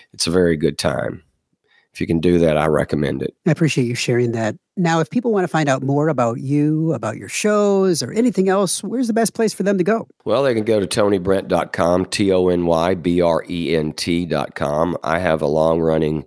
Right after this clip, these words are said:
Speaker 1: Magic Dinner show in Orlando called the Out of Control Comedy Magic Dinner Show, and it's been going for over twenty-two years now. And it's inside the upside-down building called Wonderworks, which is an upside-down attraction on International Drive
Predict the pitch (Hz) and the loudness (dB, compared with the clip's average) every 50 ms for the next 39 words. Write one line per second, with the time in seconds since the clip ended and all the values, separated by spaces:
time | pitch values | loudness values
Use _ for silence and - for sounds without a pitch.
0 | _ - 85 90 92 90 85 80 85 - 80 87 95 101 107 98 90 - - 87 | _ -4 -2 0 2 2 2 0 -2 -4 -2 0 2 2 2 2 0 0 0 0
1 | 78 80 80 80 80 - - 80 80 78 78 80 80 78 78 80 80 78 - - | 2 2 2 2 0 0 -2 0 0 2 2 2 2 0 0 0 -2 -2 0 0
2 | 85 78 80 78 78 - - 85 87 87 82 - - 82 82 - 87 82 80 80 | 0 2 2 2 0 0 0 2 2 2 2 0 -2 -4 -2 0 0 2 2 2
3 | 80 76 - - 90 78 80 82 80 78 78 76 78 78 78 78 95 - - 160 | 0 -2 -4 -2 -2 0 0 0 0 0 -2 -2 -2 -2 -4 -4 -6 -4 -4 -2
4 | 185 185 95 82 - - - - - - - - - 82 85 82 - - - - | 0 0 0 0 -2 -4 -6 -6 -6 -8 -8 -6 -2 0 0 0 0 -2 -6 -4
5 | 90 85 82 80 80 76 76 _ _ _ _ _ _ _ _ _ _ - 90 90 | -2 -2 0 0 -2 -4 -6 _ _ _ _ _ _ _ _ _ _ -8 -2 0
6 | 87 90 90 87 85 82 82 85 82 80 - - 117 - 104 107 107 95 - - | 2 2 2 2 2 0 0 -2 -4 -4 -8 -6 -2 0 0 2 0 0 0 0
7 | 104 95 92 90 - - 92 90 87 85 80 80 76 - 71 76 78 - - - | 2 2 2 0 2 0 0 2 2 0 -2 -2 -4 -8 -8 -8 -8 -8 -10 -12
8 | _ _ - - - - - 104 104 107 107 - 135 123 113 - - 139 131 131 | _ _ -20 -20 -20 -16 -6 -2 -2 -2 0 0 -2 -2 -2 -2 -2 0 0 2
9 | 127 127 120 101 98 92 85 - 80 - - - - 90 92 98 95 95 90 87 | 2 0 0 0 0 0 0 0 -2 -2 -2 -2 -2 -2 -2 -2 -2 -2 -2 -2
10 | 87 87 87 90 87 87 80 78 - 87 82 82 85 92 101 117 123 113 95 85 | -2 -2 0 0 0 0 -2 -2 -4 -4 -4 -4 -2 0 0 0 2 0 0 -2
11 | 76 71 73 73 - - - - - - _ _ - 92 92 87 - - 85 78 | -4 -6 -8 -10 -10 -12 -12 -12 -12 -14 _ _ -8 -4 -4 -2 -2 -4 -4 -2
12 | 87 82 80 80 82 90 - - - 90 90 87 87 85 87 87 82 78 - - | -2 -2 -2 0 -2 -2 -2 -2 -2 0 0 0 0 -2 -2 -2 -4 -4 -2 -2
13 | 87 87 90 - - 82 80 82 87 87 82 82 - - 90 95 95 90 87 90 | -2 -2 -2 -2 -4 -4 -4 -4 -4 -4 -6 -6 -4 -2 0 2 2 2 2 2
14 | 87 85 85 85 - - 80 82 80 78 78 - 80 76 76 76 76 73 78 87 | 0 0 0 -2 -2 -4 -4 -4 -4 -6 -4 -4 -4 -4 -2 -2 -2 -4 -4 -6
15 | 82 - - | -6 -8 -12